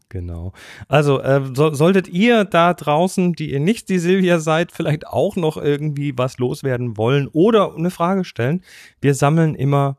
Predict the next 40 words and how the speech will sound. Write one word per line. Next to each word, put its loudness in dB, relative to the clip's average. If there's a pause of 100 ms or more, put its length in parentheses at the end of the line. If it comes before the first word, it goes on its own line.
(120)
Fragen -2
und -4 (380)
Feedback -4
und -4
freuen -4
uns -6
und -8
nehmen's -2
auch -12
gerne 2
hier 2
in -2
die 0
Sendung. 4 (240)
Das -2
geht -2
auf 0
glutenfrei 0 (320)
kochen -
punkt -4
de, -2 (640)
dort -4
auf -4
dem -4
Podcast, -4
auf -2
den 2
grünen 4
Knopf 0
klicken, 0
da 0
steht -4
groß -2
Frag -2
Trudel -2
drauf, 0
ist -8
nicht -4
zu 0
übersehen. 2